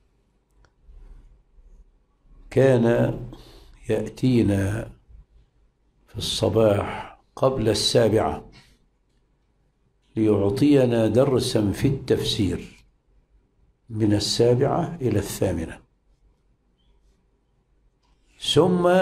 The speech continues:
يبدأ درسه في جدوله، يعني درسه العادي، من الثامنة، وكانت هذه الساعة يومياً من السبت إلى الخميس.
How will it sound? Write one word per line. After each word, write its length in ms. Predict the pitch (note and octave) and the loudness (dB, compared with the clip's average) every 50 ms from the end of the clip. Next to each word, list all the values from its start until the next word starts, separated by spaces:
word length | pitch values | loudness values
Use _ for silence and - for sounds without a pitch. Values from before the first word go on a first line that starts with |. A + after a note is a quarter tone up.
| F#3+ - - - - - _ | 0 -2 -6 -10 -16 -20 _
يبدأ 640 | - B2 A#2 B2 C#3+ D3 - - A2+ A#2+ A2+ A2 A2+ | -6 0 2 2 2 2 0 0 0 0 2 2 2
درسه 720 | A2 A2 G#2+ G#2 G2 - - - C#3+ C3+ G2+ G2+ G2+ F#2+ | 2 2 2 2 0 0 0 0 0 0 0 0 0 -2
في 420 | F2+ - - B2 A#2 A2 G#2+ G#2 G#2 | -2 0 0 2 4 4 2 2 0
جدوله، 760 | - - - G#2+ G#2+ F#2 F2 A2+ A#2 B2+ C#3 D3 D#3 D3+ D3+ - - - _ _ _ _ _ _ _ _ _ _ _ _ _ _ _ _ _ - | -4 -8 -8 -4 -4 0 2 2 4 4 4 2 0 -2 -4 -6 -12 -18 _ _ _ _ _ _ _ _ _ _ _ _ _ _ _ _ _ -8
يعني 240 | G#2 G#2+ G#2+ G#2 G2 | -6 -4 -2 0 0
درسه 440 | G#2 G2 F#2+ F2+ - B2+ B2+ B2 | 0 0 0 0 0 2 2 2
العادي، 480 | A2+ - G#2 A2 A#2 A#2 C3 D3+ E3 E3 E3 E3 - - _ _ - | 2 2 4 2 4 4 4 2 2 0 -2 -6 -10 -14 _ _ -4
من 160 | A2 B2+ C3 | -2 0 2
الثامنة، 680 | B2 A2 - - - B2 A2+ G2+ G#2+ G2 G2+ G#2 - - - _ _ _ _ _ _ _ _ _ _ _ _ _ _ _ _ _ _ - | 2 0 0 0 2 2 2 2 2 0 -2 -6 -8 -12 -18 _ _ _ _ _ _ _ _ _ _ _ _ _ _ _ _ _ _ -4
وكانت 580 | G#2+ G#2+ G#2 - C#3+ D#3+ F3 E3 D3+ C#3+ D3 | -4 -2 0 2 4 4 4 4 2 2 2
هذه 380 | C#3 C3 B2+ B2+ C3 D3 C#3+ B2+ | 4 4 4 4 2 2 2 2
الساعة 520 | A2+ - - - D#3+ D#3 D#3 E3 D#3 C3 | 2 2 0 0 2 2 2 0 0 0
يومياً 960 | B2 A2+ A#2 A#2 A#2 A2+ G#2+ G#2 G#2+ G#2+ G2+ G2 F#2 F2+ F2+ F#2 F#2 - - - - | 2 4 4 4 4 4 2 2 2 2 2 2 2 2 2 2 0 -2 -6 -4 -2
من 180 | A#2 A2 G2+ | 0 2 2
السبت 520 | G2+ F#2+ - - - - D#3 D3+ D#3 - - | 0 0 -2 -2 -2 -2 -2 -2 -2 -4 -4
إلى 200 | - - G2+ F#2+ | -2 0 0 -2
الخميس. 720 | - - - - E2+ - - - - - - - - - | -2 -4 -4 -6 -6 -6 -6 -6 -6 -6 -8 -10 -12 -18